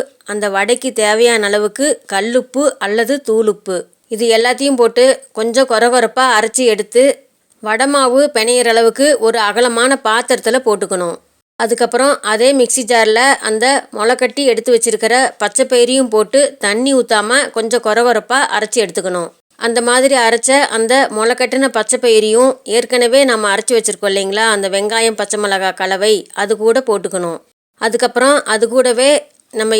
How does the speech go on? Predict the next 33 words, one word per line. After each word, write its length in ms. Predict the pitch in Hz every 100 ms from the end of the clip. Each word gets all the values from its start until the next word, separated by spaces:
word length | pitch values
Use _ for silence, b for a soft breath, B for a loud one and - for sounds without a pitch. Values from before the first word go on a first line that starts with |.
| 233
ஏற்கனவே 400 | 233 254 240 269 247
பச்சை 220 | 208 269 233
பயிறு 200 | 262 226
அளந்தோம் 280 | 214 226 214
இல்லைங்களா, 320 | 202 202 233 214
அந்த 160 | 196 226 214
டம்ளர்ல 480 | 202 233 254 214 226 262 - 185
அரை 120 | 214 214
டம்ளர் 300 | 220 233 247 214
அளவுக்கு 380 | 208 190 247 269 - 196
அரிசி 280 | - 294 240
மாவு 180 | 208 226 214
போட்டுக்கணும். 500 | 190 190 185 175 170 _ _ 233
அதுக்கப்புறம் 520 | 233 240 233 247 294 285 _ -
கால் 240 | 214 240 240
கை 100 | 247 277
அளவுக்கு 340 | 233 233 226 285 285
கொத்தமல்லி 440 | 214 262 269 254 247
கீரையை 400 | 233 226 226 262 -
நல்லா 260 | 220 214 254 240 -
தண்ணியில 320 | 208 226 254 233
போட்டு 220 | 220 226 226
அலசி 260 | 196 226 254 226
எடுத்துட்டு, 360 | 208 226 - 285 - 226
தண்ணியெல்லாம் 520 | 208 240 240 233 247 220
இறுக்கி 260 | 233 254 -
பிழிஞ்சிட்டு, 500 | 226 233 233 220 277 302 _ 208
அதையும் 400 | 220 254 294 302 226
அந்த 160 | 233 269 294 208 208
வடைக்கு 320 | 226 269 277 226
தயாரா 300 | 226 233 247
வச்சிருக்கிற 440 | 220 226 220 226 269 277
அந்த 180 | 214 208